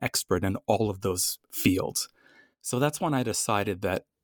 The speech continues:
the only way to write this book is to write it as a book for a general audience, for, you know, an intellectual bent, but also people who are, you know, curious about many things.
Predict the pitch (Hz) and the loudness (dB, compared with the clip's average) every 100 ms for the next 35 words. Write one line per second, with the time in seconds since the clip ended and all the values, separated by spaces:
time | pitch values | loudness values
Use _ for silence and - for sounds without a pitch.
0 | _ - 113 113 151 139 104 98 101 98 | _ -6 -4 -2 0 0 0 -2 -2 -4
1 | - 92 - - 113 113 120 123 - - | -2 -4 -2 -2 0 0 2 0 -2 -2
2 | 110 120 - 117 104 104 110 113 101 101 | 2 2 2 -2 0 0 2 0 0 0
3 | 98 - - - - 98 98 - 107 98 | 0 -2 -4 -4 0 2 2 0 -2 -2
4 | 104 104 123 113 104 - 104 95 131 170 | -2 -2 0 0 -2 -2 -2 0 0 0
5 | - - - - - - 127 123 - 113 | -4 -12 -16 -20 -10 -2 2 2 0 -4
6 | - 127 107 98 113 98 92 - - - | -2 0 0 0 0 2 0 -4 -8 0
7 | 98 85 - 123 107 110 98 98 101 104 | 0 0 0 0 2 0 0 0 -2 -2
8 | - 143 - - | 2 2 2 -2